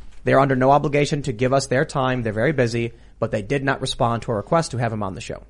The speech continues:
Simple as that. I'm not trying to dictate that people, you know, that we're owed anything like that, but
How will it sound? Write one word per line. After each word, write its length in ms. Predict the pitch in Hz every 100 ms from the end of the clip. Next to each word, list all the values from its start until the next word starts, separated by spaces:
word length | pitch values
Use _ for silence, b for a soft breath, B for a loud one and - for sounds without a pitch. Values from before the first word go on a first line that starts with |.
| - - - - -
Simple 240 | - 175 135
as 80 | 110
that. 240 | 110 120 - - - - - -
I'm 40 | 190
not 120 | 185
trying 140 | 185
to 100 | 156
dictate 540 | - 131 160 - 151 143
that 100 | -
people, 420 | 143 139 127 120 b b -
you 80 | 127
know, 200 | 120 110 127 127
that 140 | 127
we're 160 | 131 127
owed 160 | 131
anything 360 | 127 127 123 123
like 180 | 117 117
that, 240 | 117 139
but 240 | 135 127